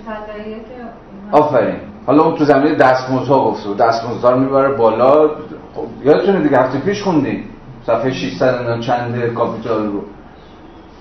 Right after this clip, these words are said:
Speaker 2: خیلی به این زنجیر طلایی راضی‌ان که آقا زنجیرمون طلایی باشه،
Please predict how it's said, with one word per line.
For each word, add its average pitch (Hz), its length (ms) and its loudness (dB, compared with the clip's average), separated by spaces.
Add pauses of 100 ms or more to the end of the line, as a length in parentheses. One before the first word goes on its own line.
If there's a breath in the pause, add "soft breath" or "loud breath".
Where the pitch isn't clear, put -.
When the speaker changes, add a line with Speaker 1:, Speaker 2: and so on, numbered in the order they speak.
(160)
Speaker 2:
خیلی 190 300 4
به 185 120 4
این 185 100 6
زنجیر 170 420 2
طلایی 165 420 4
راضی‌ان 143 420 2
که 160 60 -2
آقا 175 200 2
زنجیرمون 156 540 2
طلایی 135 540 2
باشه، 156 640 2